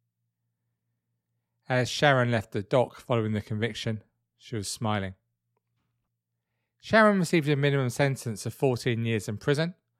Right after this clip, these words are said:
and shortly after the sentencing, she was diagnosed with schizoaffective disorder. This condition is where sufferers experience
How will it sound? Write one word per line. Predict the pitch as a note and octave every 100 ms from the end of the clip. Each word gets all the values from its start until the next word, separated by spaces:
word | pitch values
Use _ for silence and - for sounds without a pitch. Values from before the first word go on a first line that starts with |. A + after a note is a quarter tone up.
| _ _ _ _
and | B2+ B2
shortly | - E3 D3+ C#3
after | C3+ B2 C3
the | A2+
sentencing, | - C#3 B2 C3+ G#2+ - A#2 A2+
she | - B2
was | -
diagnosed | B2 G#2+ - A2+ G#2+ G2+ -
with | A2+ G2+ _ _ _ _ -
schizoaffective | - D#3 - - A2+ G#2+ C3 - - A2
disorder. | - - C3+ A#2 G2+ - _ _ _ _ _ _ _ _ _ _ _ _ -
This | F#3+ -
condition | E3 D3+ C#3 - C3
is | C3
where | B2
sufferers | A2+ C3+ - B2 G#2+
experience | A2 - C3+ A#2 A#2